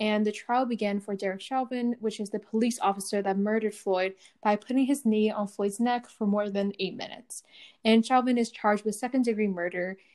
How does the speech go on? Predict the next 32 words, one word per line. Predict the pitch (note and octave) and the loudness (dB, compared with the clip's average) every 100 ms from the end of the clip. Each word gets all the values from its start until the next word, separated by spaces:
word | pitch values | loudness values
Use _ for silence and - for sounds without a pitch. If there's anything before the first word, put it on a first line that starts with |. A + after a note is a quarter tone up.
| _ G#3 | _ 0
and | G#3+ | 4
we | A#3 A3+ | 4 4
all | A#3 | 2
probably | A#3 A3+ | 2 2
remember | G#3+ G#3 G3+ G3 - | 2 0 0 -2 -2
how | G3+ | -4
Floyd's | G3+ - A3 A3 | -4 -4 -2 -2
death | G3+ G3 | -2 -4
sparked | - - G#3 G3+ | -6 -6 -6 -6
a | G#3+ | -12
huge | - A#3+ A#3+ - | -8 -6 -4 0
wave | G3 G3 | 2 4
of | F#3+ - | 2 0
Black | F3 F#3+ | 0 0
Lives | G3 G3 | -6 -4
Matter | B3 B3 A#3+ | -2 0 4
movement | A3 G#3+ G#3 - | 4 4 0 -4
across | - - A#3+ | -8 -4 -4
the | A#3+ | -4
country, | - G3+ G3 F#3+ F#3+ - - - - | 0 0 2 2 2 0 -8 -20 -2
and | B3+ | 2
the | C4 | 2
trial | - A#3 G#3+ G#3+ G#3+ _ | 4 4 6 2 -2 _
of | A3 | -4
his | A3 A3 | -4 -6
killer | - F#3 F#3 | -8 -6 -4
is | F#3 G3 | -6 -10
closely | - - A#3+ A#3+ G#3+ | -14 -6 -4 -4 -2
watched | F#3 F#3+ - | -2 -2 -6
by | F3+ | -10
Floyd's | - - B3+ B3 | -10 -8 -8 -6
family, | G#3+ G3+ G3+ G3+ | -6 -4 -4 -6